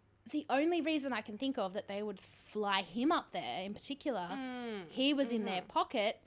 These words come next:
Speaker 1: So it must
Speaker 2: Right.
Speaker 1: have been some sort of person that had him on their payroll.
Speaker 2: Yeah.
Speaker 1: He went up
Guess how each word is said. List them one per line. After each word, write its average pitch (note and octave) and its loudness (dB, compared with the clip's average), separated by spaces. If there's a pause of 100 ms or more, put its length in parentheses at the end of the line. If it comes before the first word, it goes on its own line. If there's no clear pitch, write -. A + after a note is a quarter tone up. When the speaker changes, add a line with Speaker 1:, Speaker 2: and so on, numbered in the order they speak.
(120)
Speaker 1:
So - -2
it A3+ 0
must A#3 4
Speaker 2:
Right. G3 10
Speaker 1:
have A#3+ 2
been A#3 -2
some A3 -2
sort G#3+ -2
of G3 -4
person G3 -6 (400)
that - -2
had G#3 -6
him G#3+ -4
on F#3+ -4
their F3+ -4
payroll. A3+ 0
Speaker 2:
Yeah. F#3 4
Speaker 1:
He A#3 2
went G#3+ 0
up G#3+ 0